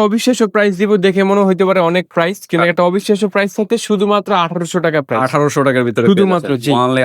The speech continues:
Speaker 2: আঠারোশো টাকার ভিতরে এত সুন্দর কিন্তু কালেকশনটা পেয়ে যাচ্ছেন।
Speaker 1: জি।
Speaker 2: দ্রুত নক দিতে হবে, কারণ কালারগুলো কিন্তু মাত্র তিনটেই আছে।
Speaker 1: হুম।
Speaker 2: দ্রুত নক দিতে হবে, নাহলে কালারটা পাবেন না।
Speaker 1: আচ্ছা, তারপরে হচ্ছে যারা চাচ্ছেন যে ভাই একেবারে হ্যান্ডি টাইপের একটা ব্যাগ,
Speaker 2: হুম।
Speaker 1: মিনি সাইজ হবে, ফোন,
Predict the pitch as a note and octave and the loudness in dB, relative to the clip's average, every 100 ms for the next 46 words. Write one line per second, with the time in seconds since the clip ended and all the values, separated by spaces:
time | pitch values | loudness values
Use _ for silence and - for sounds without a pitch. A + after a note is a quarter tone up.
0 | A#2+ A#2+ B2 B2+ B2+ B2 A#2+ B2+ A#2 - | 0 -2 -4 -2 0 0 0 -2 -2 -4
1 | C3 C#3 B2+ B2 A#2+ A2+ G#2+ G#2 - A2 | -4 -2 0 0 0 -2 -2 -2 -4 -2
2 | C#3+ - D3 C3 - F3 B2 B2+ A2+ D3+ | -2 0 0 0 -2 -4 -4 -6 -4 0
3 | F#3 G3 F#3 E3+ D3+ - D#3+ D#3+ E3 F3 | 2 2 0 0 -4 -4 -2 0 0 0
4 | D#3 D#3 D3+ D3+ D3+ D#3 D#3+ D#3+ F3 D3+ | -2 -2 -2 -2 -2 -2 -2 -2 0 -2
5 | D#3 E3+ D3+ D#3+ E3 D#3 F#3+ B3 E4+ - | -2 0 0 2 2 2 0 -2 -4 -4
6 | D#3 A2 G#2 D#3+ D#3+ D#3+ C#3 B2 B2 A2+ | -4 -4 -2 0 2 2 2 0 0 0
7 | G#2 A2+ A#2+ C3 B2+ - A#2+ A2+ G#2 F#2 | 0 0 -2 -2 -2 -2 -2 -2 -2 -6
8 | F2 C#3+ C#3 A#2 - D3+ D#3+ G#3+ A3 A3 | -6 -4 -4 -6 -4 -4 -2 -2 0 0
9 | A3+ G3 G#3 G3+ G#3+ - G#3 G#3 F#3 F#3 | 0 0 -2 -2 -4 -2 -2 0 0 0
10 | F3+ G#3 G#3+ G#3+ D3+ D#3+ F#3 G3 G#3+ G3 | 0 -2 0 -2 -2 -2 -2 -2 -2 -2
11 | G#3+ G3+ G3+ F3+ B3 - _ - G#2 E3+ | -2 -2 -2 0 -2 -6 _ -10 0 2
12 | G#3 G#3 A3+ A3 G#3 A3 - A3 | 4 2 2 2 0 -2 2 2